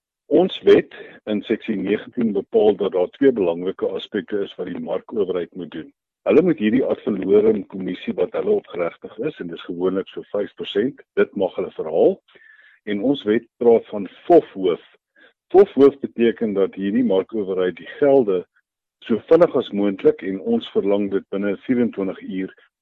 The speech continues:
aan die agent oorbetaal moet word, sodat die agent dan die boer kan betaal. Dit is belangrik om die rol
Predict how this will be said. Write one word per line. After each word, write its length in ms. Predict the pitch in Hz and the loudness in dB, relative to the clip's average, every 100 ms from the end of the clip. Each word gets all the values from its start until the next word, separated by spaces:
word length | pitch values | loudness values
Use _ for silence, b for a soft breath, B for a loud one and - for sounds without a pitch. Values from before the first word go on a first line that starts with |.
| 101 | -8
aan 160 | 98 | -4
die 80 | 92 | -2
agent 460 | 85 - 143 135 - _ _ _ _ - - - | -4 -2 0 0 -2 _ _ _ _ -20 -20 0
oorbetaal 560 | 120 90 - 104 95 87 | 0 0 -2 2 2 0
moet 280 | 95 131 - | -2 -2 2
word, 240 | 98 180 _ b b b | 2 2 _ b b b
sodat 320 | - 110 98 92 | -2 0 2 0
die 120 | 98 | -4
agent 400 | - 107 101 90 | -4 -4 -2 -2
dan 220 | 90 90 80 _ | -4 -6 -10 _
die 120 | 95 | -16
boer 200 | 87 87 - | -10 -10 -10
kan 160 | 90 82 | -14 -12
betaal. 360 | - 80 67 - _ b b b - | -8 -8 -8 -12 _ b b b -4
Dit 120 | 139 | -2
is 160 | 113 - | -2 4
belangrik 520 | 135 101 123 139 - | 6 6 6 4 2
om 120 | 113 | 0
die 80 | 101 | 2
rol 240 | 95 104 | 4 4